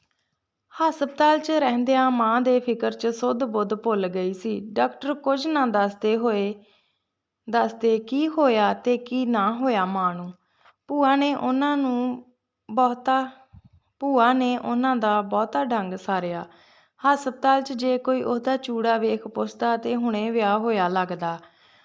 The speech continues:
ਉਹਦਾ ਰੋਣ ਨਿਕਲ ਜਾਂਦਾ ਤੇ ਭੂਆ ਉਸਦੇ ਅੱਗੋਂ ਦੀ ਹੋ ਸਾਰੀ ਘਟਨਾ ਸੁਣਾ ਦਿੰਦੀ,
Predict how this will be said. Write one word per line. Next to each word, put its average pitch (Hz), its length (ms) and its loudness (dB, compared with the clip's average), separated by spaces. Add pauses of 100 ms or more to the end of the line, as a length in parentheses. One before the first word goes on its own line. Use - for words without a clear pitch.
(120)
ਉਹਦਾ 285 400 2
ਰੋਣ 233 260 0
ਨਿਕਲ 226 360 -2
ਜਾਂਦਾ 196 420 -2
ਤੇ 247 180 -2
ਭੂਆ 247 360 0
ਉਸਦੇ 233 540 -2
ਅੱਗੋਂ 220 300 -2
ਦੀ 233 180 -2
ਹੋ 214 220 -4
ਸਾਰੀ 226 380 2 (100)
ਘਟਨਾ 196 380 -4
ਸੁਣਾ 202 360 0
ਦਿੰਦੀ, 175 460 -4